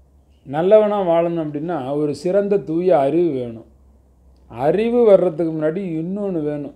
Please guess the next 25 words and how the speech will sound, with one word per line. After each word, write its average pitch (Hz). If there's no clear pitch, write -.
என்ன 165
அப்படின்னா, 135
குட் 170
கேரக்டர். 147
கேரக்டர் 175
தான் 180
முதல்ல 175
உருவாகணும். 139
குணம் 185
இருக்கிற 170
ஆளுக்கு 156
அறிவு 143
இருந்தா 170
தான் 160
அந்த 165
அறிவு 143
நன்மை 156
சக்தியா 156
பயன்படும். 131
இல்லைன்னா 131
அந்த 180
சக்தி 147
அழிவு 160
சக்தி 151
ஆயிரும். 107